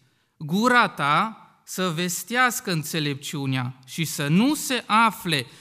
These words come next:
vicleșug pe buzele tale. Legea Domnului să fie în inima ta și păzește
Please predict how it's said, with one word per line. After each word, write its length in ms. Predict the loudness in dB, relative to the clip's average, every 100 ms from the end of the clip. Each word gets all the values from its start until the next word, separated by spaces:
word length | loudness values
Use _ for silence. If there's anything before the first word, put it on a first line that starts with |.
| _
vicleșug 920 | -2 0 0 -2 -6 -4 -4 -4 -6 -14
pe 140 | -8 -6
buzele 480 | -6 -6 -4 -6
tale. 520 | -6 -2 0 -2 -6 -12 _ _ _ _ -4
Legea 440 | 2 4 4 2
Domnului 640 | 4 4 4 2 2 2
să 180 | 0 -4
fie 240 | -4 -2 0
în 80 |
inima 480 | 0 2 0 0 -4
ta 460 | -2 2 2 2 -4 -20 _ _
și 240 | -8 -8
păzește 1040 | -6 -6 -4 -2 -2 -2 -4 -2 -2 -2